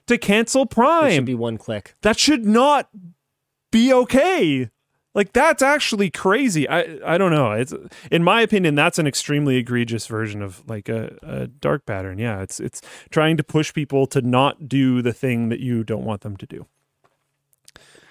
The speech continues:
Speaker 1: So, yeah.
Speaker 2: Uh,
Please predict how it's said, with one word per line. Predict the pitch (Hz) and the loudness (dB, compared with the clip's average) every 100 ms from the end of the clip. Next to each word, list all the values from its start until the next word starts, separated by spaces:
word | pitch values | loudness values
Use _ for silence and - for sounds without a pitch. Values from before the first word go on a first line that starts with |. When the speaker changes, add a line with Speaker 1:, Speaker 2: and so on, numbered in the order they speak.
| _ _ _ _ _ | _ _ _ _ _
Speaker 1:
So, | - 85 - _ _ _ _ _ - | -16 -16 -20 _ _ _ _ _ -18
yeah. | - - _ _ _ _ _ _ _ _ - - - | -18 -18 _ _ _ _ _ _ _ _ -20 -18 0
Speaker 2:
Uh, | 160 151 147 151 | 2 4 4 2